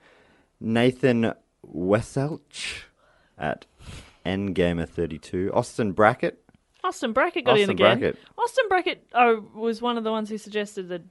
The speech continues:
Speaker 2: Zodiac Killer. Austin, I think you're a bit sick. <laughs> And I mean, like, a cool dude.
Speaker 1: Get help.
Speaker 2: <laughs>
Speaker 1: Um, also Chrissy, who's a, who is a
Speaker 2: Chrissy.
Speaker 1: patron,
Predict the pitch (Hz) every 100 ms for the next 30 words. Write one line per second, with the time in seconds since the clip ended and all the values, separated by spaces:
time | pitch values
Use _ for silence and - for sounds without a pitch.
0 | - 190 285 254 - 190 160 160 _ -
1 | 554 - 587 622 - 240 185 165 156 -
2 | - - 494 - - _ - - - _
3 | - - - - 233 214 226 370 330 269
4 | 247 233 196 - 285 320 294 269 202 165
5 | 156 165 - 95 87 - 90 90 85 -
6 | 539 571 587 480 349 - - 277 220 -
7 | - - - 117 117 117 113 107 85 139
8 | 135 147 - 175 180 196 220 208 175 139
9 | 143 127 78 127 127 123 131 - 427 466
10 | 339 127 131 131